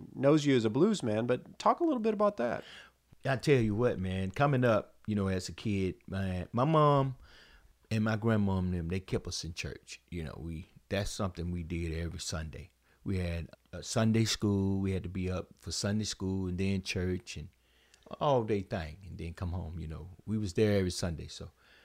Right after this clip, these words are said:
Speaker 2: uh, we was singing the choir, playing instruments and all of that good stuff,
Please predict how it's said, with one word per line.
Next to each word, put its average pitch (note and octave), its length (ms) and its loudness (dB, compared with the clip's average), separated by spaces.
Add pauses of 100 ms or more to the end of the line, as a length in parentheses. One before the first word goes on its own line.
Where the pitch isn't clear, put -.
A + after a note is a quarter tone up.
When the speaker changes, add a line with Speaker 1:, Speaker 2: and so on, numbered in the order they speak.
(520)
Speaker 2:
uh, B2 300 6
we C3 80 2
was B2+ 100 0
singing D3+ 260 4
the E3 80 -2
choir, F#2 580 -2 (420)
playing G#2+ 320 2
instruments F#2 800 -2
and D2+ 120 -10 (520)
all F#2 220 -2
of E2+ 80 -6
that E2+ 140 -8
good E2+ 120 -10
stuff, - 320 -10